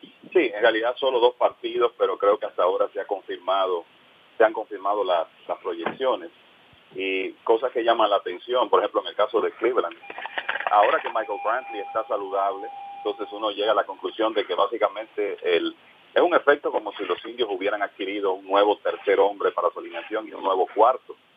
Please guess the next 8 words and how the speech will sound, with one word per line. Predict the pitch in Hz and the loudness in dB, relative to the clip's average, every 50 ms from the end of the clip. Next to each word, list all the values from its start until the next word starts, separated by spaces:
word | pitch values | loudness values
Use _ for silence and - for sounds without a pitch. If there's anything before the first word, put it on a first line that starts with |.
| _ _ _ _ _ _ _ | _ _ _ _ _ _ _
porque | 90 87 87 87 | -12 -10 -10 -10
tienen | - 98 101 107 | -10 -10 -4 -2
a | 101 | -2
Brantley | 92 - 95 98 104 110 - - 95 90 | 0 2 2 2 2 0 -2 -4 -2 0
y | 87 | 2
a | 87 90 | 2 2
Edwin | 95 101 98 92 90 | 2 0 -6 -8 -12
Encarnación. | 87 - - 82 82 82 82 80 - - 131 131 127 117 92 | -14 -4 -2 -2 -2 -2 -6 -10 -10 -8 -2 0 0 0 -2